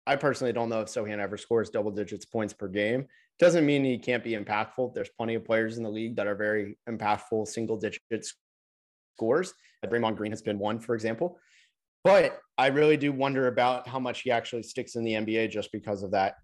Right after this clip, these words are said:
Again, that lack of first step explosiveness off of fakes, and he can't shoot. So, like, what does he do when he catches it in the corner? What happens to the offense? I, I have a lot of concerns about that, but I'll go in a positive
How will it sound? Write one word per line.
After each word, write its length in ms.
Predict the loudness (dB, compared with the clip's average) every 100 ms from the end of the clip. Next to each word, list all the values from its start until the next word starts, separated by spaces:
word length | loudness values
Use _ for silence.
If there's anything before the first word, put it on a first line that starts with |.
| _ -8
Again, 420 | -4 -4 -6 -10 _
that 220 | -2 -2 2
lack 220 | 2 2
of 160 | 0 -2
first 360 | 0 0 0
step 320 | -2 0 0 -4
explosiveness 760 | -10 -2 -2 0 -2 -4 -2
off 220 | -2 -2
of 100 | -8
fakes, 380 | -2 -2 -2 -8 -10
and 180 | -10 -10
he 140 | -12
can't 260 | -6 -6 -4
shoot. 340 | -4 -4 -6
So, 180 | -4 0
like, 220 | 0 -2
what 160 | -2 -2
does 120 | -2
he 80 | -4
do 160 | -2
when 100 | -2
he 160 | -6 -6
catches 400 | -4 -4 -4 -6
it 100 | -6
in 80 | -6
the 80 |
corner? 380 | -6 -6 -6 -8 _ -4
What 120 | 0
happens 400 | 2 0 -4 -8
to 60 |
the 160 | -4 -2
offense? 400 | -2 -4 -14 -10
I, 240 | -6 -6 -4
I 60 | -2
have 100 | -2
a 40 |
lot 280 | 0 4 4
of 60 | 2
concerns 400 | -2 -2 -4 0
about 260 | 0 2
that, 220 | 2 0 -4 _ _ 0
but 100 | 2
I'll 300 | 4 2 -8 _
go 160 | 6 6
in 60 | 6
a 60 |
positive 680 | 0 2 2 2 0 -4 -6